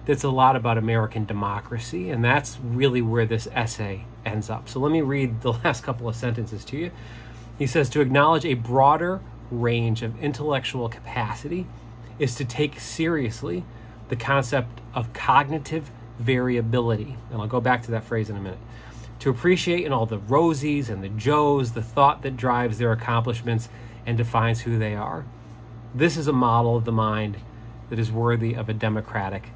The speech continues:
society." So what's he doing here at the end? Well, clearly he's honoring the memories of his uncle, his Uncle Joe,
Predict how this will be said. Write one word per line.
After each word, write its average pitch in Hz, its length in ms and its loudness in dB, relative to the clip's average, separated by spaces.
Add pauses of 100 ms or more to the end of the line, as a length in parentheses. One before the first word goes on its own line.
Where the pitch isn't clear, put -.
society." 110 680 -8 (1300)
So - 160 -2
what's 185 200 6
he 180 60 2
doing 143 280 4
here 113 120 2
at 104 120 -6
the 110 100 -4
end? 147 220 -8 (100)
Well, 170 320 6 (220)
clearly 147 420 6 (160)
he's 117 200 0
honoring 127 440 4
the 117 60 2
memories 117 680 2 (360)
of 123 120 -2
his 120 160 0
uncle, 120 420 2 (200)
his 107 100 -4
Uncle 110 220 -2
Joe, 107 440 2